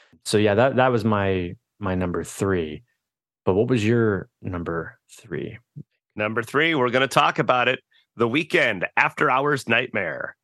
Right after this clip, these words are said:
Speaker 1: The Weeknd After Hours Nightmare. Now, I have to say, I enjoy The Weeknd's music, but when I heard about this initially, I thought,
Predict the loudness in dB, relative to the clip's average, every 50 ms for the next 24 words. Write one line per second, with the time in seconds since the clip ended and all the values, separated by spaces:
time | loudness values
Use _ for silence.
0 | _ _ 0 0 0 2 2 2 2 2 0 0 2 2 2 2 2 0 2 2
1 | 2 2 2 0 0 2 4 4 4 4 4 4 4 2 2 0 -2 -4 -10 -16
2 | _ _ _ -8 -4 -2 0 0 0 0 -2 -2 -2 -2 -2 0 2 4 4 4
3 | 4 4 4 4 4 4 4 2 2 2 0 0 2 0 0 0 -2 -8 -12 -16
4 | -18 _ _ _ _ _ _ _ _ _ _ _ _ _ _ 2 4 4 4 4
5 | 4 4 4 4 4 4 2 0 2 2 2 2 2 2 0 0 0 2 2 2
6 | 0 0 -2 -6 _ _ _ _ _ _ _ _ _ _ _ _ _ _ _ _
7 | _ 4 6 6 4 2 0 -4 _ _ _ _ _ _ _ 0 2 4 4 4
8 | 4 4 2 0 2 4 4 6 6 4 2 2 2 4 4 2 2 0 -2 -2
9 | -2 -2 0 0 -2 -2 -2 -2 -4 -4 -6 -10 -14 _ _ _ _ _ _ _
10 | _ _ _ _ _ -2 -2 0 4 4 4 6 6 4 2 -2 -4